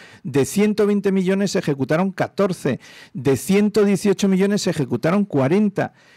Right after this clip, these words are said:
Es que, claro, estamos hablando de cifras ridículas. Hay gente que dice, eh, "No, es que Cantabria está creciendo por encima de la media, pero podía crecer más". Claro,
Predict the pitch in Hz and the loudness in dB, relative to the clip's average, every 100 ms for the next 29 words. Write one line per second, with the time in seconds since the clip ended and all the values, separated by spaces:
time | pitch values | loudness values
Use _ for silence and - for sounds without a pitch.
0 | _ - - 196 190 214 165 - 190 202 | _ -12 -6 -4 0 0 0 0 0 0
1 | 208 214 208 190 180 190 214 220 208 131 | 0 2 2 2 2 0 2 0 -2 -4
2 | 135 196 208 147 123 - - - - 151 | 0 0 2 2 2 -2 -12 -20 -6 -2
3 | 180 226 214 202 185 156 110 113 - - | 0 0 -2 2 2 2 0 -4 -4 -14
4 | - 143 143 143 139 160 214 - - 214 | -4 0 2 2 2 0 0 -2 -4 -2
5 | 208 - - 143 135 208 220 - 202 202 | -2 -4 -4 -2 0 2 2 0 0 0
6 | - 226 214 208 175 262 254 190 214 202 | 0 2 2 2 2 0 0 2 2 2
7 | 196 220 214 147 127 131 143 214 - 127 | 2 0 0 0 0 2 2 2 0 -4
8 | 139 110 101 - - _ 127 127 135 | -4 -4 -8 -10 -18 _ 0 0 0